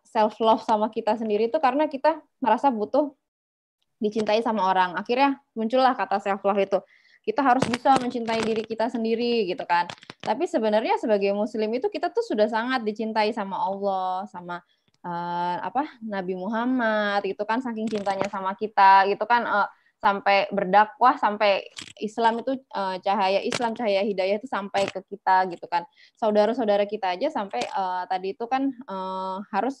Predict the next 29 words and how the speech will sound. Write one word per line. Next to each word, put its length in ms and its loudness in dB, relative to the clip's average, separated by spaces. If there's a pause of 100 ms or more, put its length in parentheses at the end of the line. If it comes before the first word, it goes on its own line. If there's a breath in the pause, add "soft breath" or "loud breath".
lebih 300 -2
mencintai 720 0 (100)
saudaranya 600 2
ketimbang 340 -4
dirinya 380 0
sendiri 400 -4
itu 100 -14
tadi 460 -4
gitu. 160 -10 (760)
Makanya 520 -6
ketika 300 -6
belajar 380 0
Islam 340 -6
itu 140 -8
tadi, 320 -2
mengenal, 500 -4 (480)
mengenal 420 -6
Islam, 480 -4
eh, 680 -6
lebih 240 -4
dalam 340 -2
itu 180 -10
tadi, 300 -2 (380)
akhirnya 400 -6
itu 140 -6 (340)
akan 260 -8
menambah, 400 -4
eh, 540 -10
rasa 300 -4